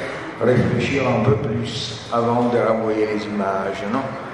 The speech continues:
Gli specchi dovrebbero riflettere un po' prima di riflettere le immagini. Eh, come vedete,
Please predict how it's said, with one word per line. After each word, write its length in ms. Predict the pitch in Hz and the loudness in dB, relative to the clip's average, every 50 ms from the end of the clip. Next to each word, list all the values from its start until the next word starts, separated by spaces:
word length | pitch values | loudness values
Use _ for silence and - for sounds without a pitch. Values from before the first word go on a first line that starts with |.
| - - | -8 -4
Gli 100 | 123 123 | -2 -2
specchi 460 | - - - - 139 135 - - 127 | -2 0 0 0 0 0 0 -2 -2
dovrebbero 460 | 113 120 113 113 120 113 117 110 110 104 | -2 0 0 0 0 0 0 0 0 -2
riflettere 500 | 104 - - 107 110 104 104 107 104 101 | -2 -4 -2 0 0 0 0 0 -2 -2
un 160 | 98 98 95 - | -2 -2 -4 -2
po' 140 | - 92 - - - - - - - - - - - | -2 -2 -2 -4 -6 -8 -10 -10 -12 -12 -12 -10 -6
prima 280 | - 113 113 104 107 | -4 -2 0 0 0
di 140 | 101 98 104 | -2 -2 -2
riflettere 720 | 95 92 - - 95 95 92 92 - - - 95 90 90 90 | -4 -4 -4 -4 -4 -2 -2 -2 -2 -2 -2 -2 -2 -2 -4
le 60 | 90 | -6
immagini. 760 | 90 90 92 92 90 87 85 87 92 - - - - - - - - - - - - - - - - - - - - - - | -6 -6 -6 -4 -4 -4 -4 -6 -6 -8 -10 -10 -10 -12 -12 -12 -12 -12 -14 -12 -12 -12 -12 -12 -12 -12 -12 -12 -10 -6 -4
Eh, 100 | 151 - - - | -4 -4 -2 0
come 200 | - 175 185 190 | 0 2 4 4
vedete, 960 | 185 175 175 151 147 135 123 113 113 - - 135 143 156 160 160 156 - - | 4 4 2 2 2 0 0 -2 -4 -2 0 2 2 2 2 0 -2 -6 -6